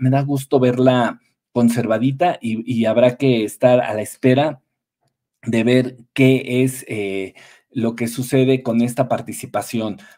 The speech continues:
Pero también en esta misma convención estuvo nuestro paisano Tenoch Huerta, ¿verdad? Que él es Tenoch, el del barrio.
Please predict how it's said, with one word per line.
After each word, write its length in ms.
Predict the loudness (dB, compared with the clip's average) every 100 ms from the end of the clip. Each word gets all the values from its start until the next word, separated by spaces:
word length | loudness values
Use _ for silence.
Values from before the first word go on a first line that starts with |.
| _
Pero 520 | 4 4 4 2 -2 _ -8
también 640 | -4 -2 -2 -2 -4 -8 -12
en 180 | -6
esta 320 | -4 -2 0 2
misma 340 | 0 -2 -2
convención 640 | -2 -2 -4 0 0 0 -6
estuvo 480 | -12 -4 0 2 2
nuestro 800 | 0 0 0 -4 -4 2 2 2
paisano 760 | -6 -6 -4 -2 0 0 -2
Tenoch 380 | -4 -4 -4 -4
Huerta, 520 | -4 4 4 6 4 4
¿verdad? 460 | 2 2 2 0 -12 -20 _ 0
Que 720 | 2 4 4 2 2 -2 -2
él 320 | -2 0 0 0
es 260 | -2 -2
Tenoch, 480 | 0 2 2 0 -2
el 100 | -6
del 200 | -4 0
barrio. 480 | 2 2 0 -4 -8